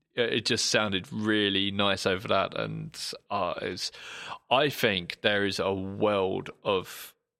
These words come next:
pedals, uh, sorry, a world of tones in that pedal, and I don't think anyone will ever find every single one.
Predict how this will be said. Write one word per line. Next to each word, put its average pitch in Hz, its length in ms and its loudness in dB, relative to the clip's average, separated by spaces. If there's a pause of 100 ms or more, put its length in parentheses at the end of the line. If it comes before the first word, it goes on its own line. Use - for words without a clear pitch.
(460)
pedals, 92 640 -2
uh, 110 120 2
sorry, 101 240 2
a 92 60 2
world 113 300 2
of 98 100 -6
tones 95 520 -2
in 95 160 -4
that - 180 -2
pedal, 92 440 -6 (240)
and 95 280 -2
I 95 140 0
don't 95 260 -2
think 92 260 -4
anyone 90 400 -4
will 98 160 -4
ever 90 160 -4
find 87 300 -2
every 87 200 -4
single 95 300 -8
one. 95 160 -4